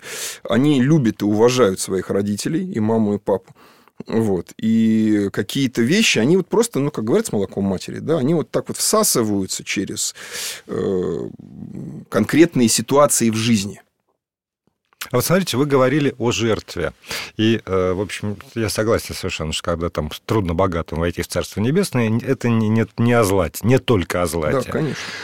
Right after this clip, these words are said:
Speaker 2: Но тогда получается, что в жертву я должен принести вот это вот н-,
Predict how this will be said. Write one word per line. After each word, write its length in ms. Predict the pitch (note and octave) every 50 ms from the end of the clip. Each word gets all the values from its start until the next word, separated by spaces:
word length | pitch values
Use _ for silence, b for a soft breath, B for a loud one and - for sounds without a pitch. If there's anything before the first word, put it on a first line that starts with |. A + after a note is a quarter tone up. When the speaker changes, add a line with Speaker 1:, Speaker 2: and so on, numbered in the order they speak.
| B B B _
Speaker 2:
Но 260 | F#2+ F2+ G2 B2 D3
тогда 400 | - - C3+ C3 C3 C3+ E3 F#3
получается, 960 | - - D#3+ D#3 D#3 B2 - - C#3 A#2+ G#2+ G2 E2+ - - - - - C#2+
что 580 | - - - - - _ - A2+ A2+ A2 G#2 - _ -
в 120 | F2+ F#2
жертву 720 | F#2+ F2 G#2 C3 D3+ E3 D#3+ - C#3 C3+ D3+ D3+ C#3+ - - _ _ _ _ _ _ _ _ _ _ _ _
я 560 | - G2+ E2 E2+ A2 A#2+ A#2+ B2 B2+ B2+ A#2+ -
должен 360 | G2 A#2 A#2+ B2+ G#2+ G#2 G#2
принести 560 | - F2+ G2 G2 - - - - A#2 A#2+ A#2+
вот 140 | G#2 G2 -
это 160 | G#2+ - G#2
вот 260 | F#2+ F#2 - - - - _ - -
н-, 300 | G2+ A2 G#2+ - A2